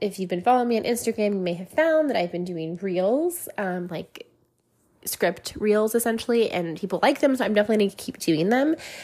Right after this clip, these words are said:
But I usually do them from a people pleaser perspective. <laughs> How many P's can you say in ones, right? Not all of you, not all the people that are listening to this, not all the estheticians out there are people pleasers, which is amazing.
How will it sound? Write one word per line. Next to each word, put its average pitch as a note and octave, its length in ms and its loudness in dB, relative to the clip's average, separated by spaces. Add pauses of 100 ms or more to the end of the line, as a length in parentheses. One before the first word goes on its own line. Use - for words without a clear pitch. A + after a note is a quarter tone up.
(200)
But A3 100 6
I G#3+ 40 10
usually C#4 720 4 (360)
do G#3 280 2
them D#3 500 0 (100)
from F#3+ 300 2
a F3 40 -4
people F#3 400 -6
pleaser F3 760 -4
perspective. - 1200 -8 (1040)
<laughs> A#3 200 -8 (200)
How F#3+ 60 -6
many A3 120 -6
P's F3+ 280 -6
can - 120 -14
you F3+ 80 -8
say - 220 -8
in F3 120 -6
ones, D3+ 380 -8
right? E3+ 240 0 (1160)
Not C4 220 4
all G#3+ 200 6
of G3 120 0
you, F#3+ 580 0
not G#3 220 0
all G#3 140 2
the G#3+ 80 -6
people G#3+ 240 -6
that G3 100 2
are F#3+ 40 -2
listening F#3+ 340 -6
to F#3 100 -8
this, F3 280 0
not F#3+ 160 -4
all E3+ 120 -2
the E3+ 60 -2
estheticians F3 460 -6
out B2+ 200 -4
there - 140 -2
are - 20 -6
people - 240 -16
pleasers, - 340 -12
which G3+ 100 -10
is B3 140 0
amazing. G#3+ 560 -4